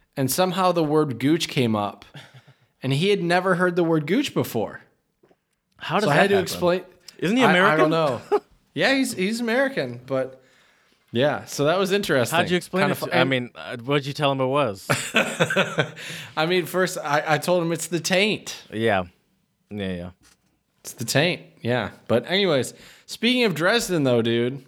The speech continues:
Speaker 2: Yeah. Let's hear it.
Speaker 1: Saw some amazing Christmas markets.
Speaker 2: Oh, I bet.
Speaker 1: If, if any of our listeners are in or around Dresden during this time of the year, during Christmas time, you have to go to the, the Striezelmarkt.
Speaker 2: Ha-, is that what they call Christmas markets in German?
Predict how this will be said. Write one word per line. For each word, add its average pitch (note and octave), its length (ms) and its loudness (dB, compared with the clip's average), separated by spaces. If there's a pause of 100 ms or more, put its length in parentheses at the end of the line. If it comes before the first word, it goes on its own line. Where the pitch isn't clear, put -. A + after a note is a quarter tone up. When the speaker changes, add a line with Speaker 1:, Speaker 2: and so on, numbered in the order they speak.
Speaker 2:
Yeah. C3+ 300 0 (420)
Let's B2 160 -8
hear C#3+ 160 -2
it. G#2+ 60 -2
Speaker 1:
Saw D#3+ 240 2
some D#3+ 220 0
amazing D3+ 680 0
Christmas D3 420 -4
markets. G2 580 -6 (160)
Speaker 2:
Oh, D3 120 2
I D3 120 2
bet. C#3+ 240 4
Speaker 1:
If, - 200 -2 (640)
if - 200 -2
any F#3+ 240 2
of G#3+ 100 0
our G3 100 2
listeners F#3 460 0
are C#3+ 100 2
in D#3 240 -4
or D3 220 0
around C#3 320 -2
Dresden C3 480 0
during A2+ 200 0
this A#2 140 -2
time B2+ 220 -2
of B2 40 0
the A#2 80 2
year, A#2+ 220 2
during G#2 180 -2
Christmas - 360 -6
time, F#2+ 320 -2 (600)
you G#2+ 120 -2
have C3 280 0
to D3+ 60 -12
go C#3 140 0
to B2 200 2
the, A#2 360 2
the A2+ 140 0
Striezelmarkt. G#2 1120 -4 (540)
Speaker 2:
Ha-, D#3+ 100 -6 (600)
is C#3 120 0
that D#3+ 140 0
what F3+ 100 -2
they F3 100 -2
call E3 160 -6
Christmas - 380 -10
markets F3 320 -6
in C#3 100 -8
German? C#3+ 380 -6